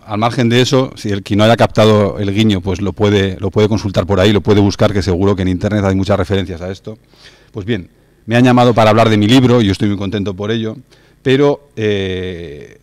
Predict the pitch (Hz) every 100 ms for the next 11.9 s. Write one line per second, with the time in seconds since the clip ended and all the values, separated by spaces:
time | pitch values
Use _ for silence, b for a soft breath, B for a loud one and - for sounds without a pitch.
0 | - 101 107 117 110 92 - _ _ 107
1 | 98 123 117 117 117 107 104 104 - 120
2 | 117 110 123 - - b b b b 92
3 | 90 - 98 95 117 120 117 113 110 107
4 | 110 110 123 113 110 107 104 101 92 110
5 | 113 123 110 110 104 113 113 107 107 95
6 | 117 - 113 107 95 - b b b b
7 | 104 101 95 101 98 95 101 95 87 87
8 | 92 156 180 90 95 - - 101 98 92
9 | 104 117 b b b - 107 101 95 98
10 | 82 104 101 120 113 110 107 113 113 107
11 | 98 - - 104 110 104 101 95 98